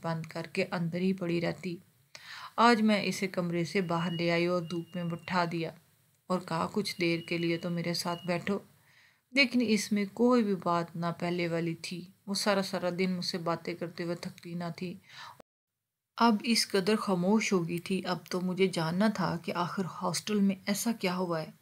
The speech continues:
जिसने मेरी चांद सी बेटी को इस कदर मरजा के रख दिया। कुछ दिनों तक इसकी हालत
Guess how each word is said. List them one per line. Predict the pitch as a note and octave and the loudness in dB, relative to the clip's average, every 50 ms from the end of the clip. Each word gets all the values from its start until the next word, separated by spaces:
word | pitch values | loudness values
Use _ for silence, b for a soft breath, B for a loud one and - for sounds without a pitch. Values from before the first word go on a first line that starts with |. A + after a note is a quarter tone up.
| _ _ _ _ _ _ _ _ _ _ _ _ _ _ _ _ _ | _ _ _ _ _ _ _ _ _ _ _ _ _ _ _ _ _
जिसने | A#3+ B3+ C4+ C4 - C4+ A#3+ | -2 -2 -2 2 4 6 8
मेरी | A3 A3+ G3+ G#3+ | 8 8 6 4
चांद | G3+ - G3 F#3 F#3 F#3 | 2 2 2 2 2 0
सी | F#3 - G3 | 0 -2 -2
बेटी | E3+ E3+ E3+ E3+ - - | 0 0 0 -2 -2 -2
को | - - F#3+ - - - | 0 0 0 0 -2 -2
इस | - A3+ - | 0 0 0
कदर | - - - F3+ - F#3+ F#3 | 0 -4 -6 -4 -2 -2 0
मरजा | F3+ E3+ E3+ E3+ E3 - F#3 F3+ F3+ G3 | 0 -2 -4 -4 -2 0 2 2 2 2
के | F#3+ F#3+ F#3+ | 2 0 -2
रख | - F3 E3+ - - | -2 -4 -6 -8 -8
दिया। | F#3 E3+ F3 - - _ _ _ _ _ _ _ _ _ _ _ _ _ _ | -6 -6 -6 -8 -10 _ _ _ _ _ _ _ _ _ _ _ _ _ _
कुछ | - A3 A3 - - F#3+ | -2 0 0 0 0 0
दिनों | F#3 F#3+ F3+ F3+ F3 E3+ | 0 0 2 0 -2 -2
तक | - F3 F3 E3+ | -2 -2 -2 -2
इसकी | - F#3+ - - - F3+ | -2 -4 -4 -4 -6 -4
हालत | F3+ E3+ E3+ E3+ F3 | -2 0 2 2 0